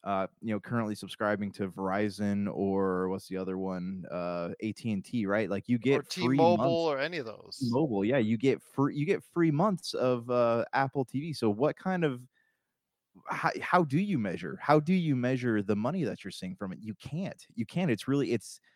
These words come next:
Speaker 1: it's chaos. It is all over the place. There, there is no true way of measuring the, the return on something like that. I, and I think the same stands for all these streaming platforms.
Speaker 2: So,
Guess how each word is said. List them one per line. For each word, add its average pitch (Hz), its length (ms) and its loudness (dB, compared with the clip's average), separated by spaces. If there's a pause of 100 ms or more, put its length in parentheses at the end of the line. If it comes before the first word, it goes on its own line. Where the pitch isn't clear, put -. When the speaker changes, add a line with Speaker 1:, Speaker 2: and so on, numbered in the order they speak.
(240)
Speaker 1:
it's 127 180 0
chaos. 107 520 -2
It 104 120 -4
is 95 160 -6
all 127 440 4
over 139 300 0
the 95 80 -8
place. 87 420 -10
There, 120 360 -2 (120)
there 120 240 -2
is 139 320 0
no 123 280 4
true 131 360 0
way 120 300 2
of 92 140 -2
measuring 107 680 -2
the, 98 360 -4 (380)
the 104 60 0
return 123 380 -2
on 107 160 2
something 80 380 -10
like 73 240 -10
that. 78 180 -4
I, 113 120 4
and 120 200 -2
I 127 80 2
think 127 240 -4
the 113 80 -2
same 120 300 -4
stands 113 320 -6
for - 180 -6
all 147 160 2
these 180 160 -4
streaming 90 380 -8
platforms. 76 720 -12 (1300)
Speaker 2:
So, 233 360 -2